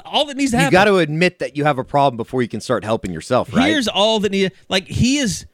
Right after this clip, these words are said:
Speaker 1: if he is this same quarterback, nothing about his personality is gonna save him.
Speaker 2: Sure.
Speaker 1: He just has to play better.
Speaker 2: Sure.
Speaker 1: He just has to be the guy that we saw in the fourth quarter. If he does that,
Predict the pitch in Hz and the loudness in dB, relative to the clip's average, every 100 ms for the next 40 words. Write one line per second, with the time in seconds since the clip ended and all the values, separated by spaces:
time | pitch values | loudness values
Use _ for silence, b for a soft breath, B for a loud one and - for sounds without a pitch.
0 | _ _ _ _ _ 226 208 - 277 330 | _ _ _ _ _ 0 0 2 2 2
1 | 185 127 196 233 - 240 240 202 180 202 | -2 0 2 2 0 0 0 -2 -2 0
2 | 202 220 220 185 185 214 247 247 226 202 | 2 0 0 2 4 4 0 -2 -6 -4
3 | 202 185 165 196 170 170 151 143 131 117 | -2 -4 -2 0 0 0 -2 0 0 0
4 | 127 113 - 117 101 95 90 107 - - | -2 -2 -2 -4 -4 -8 -12 -16 -8 -4
5 | 85 _ _ _ _ _ - 214 190 123 | -4 _ _ _ _ _ 0 2 2 2
6 | 202 220 - 208 202 - 180 185 170 131 | 2 2 -2 -6 -6 -4 -2 0 2 2
7 | 113 92 - - 117 117 - - 160 131 | -2 -6 -18 -6 -4 -4 -8 -4 -2 -2
8 | - 214 220 220 202 - 170 185 170 156 | 0 0 0 0 -2 -2 0 2 2 2
9 | 156 156 147 143 - 160 131 123 - 120 | 2 2 0 -2 -2 0 0 -2 -2 -4
10 | 110 - 101 95 117 _ _ _ _ _ | -4 -4 -6 -8 -16 _ _ _ _ _
11 | _ - 147 208 240 269 247 165 180 180 | _ -2 2 2 2 2 0 0 2 2
12 | 208 - - | 2 -2 -10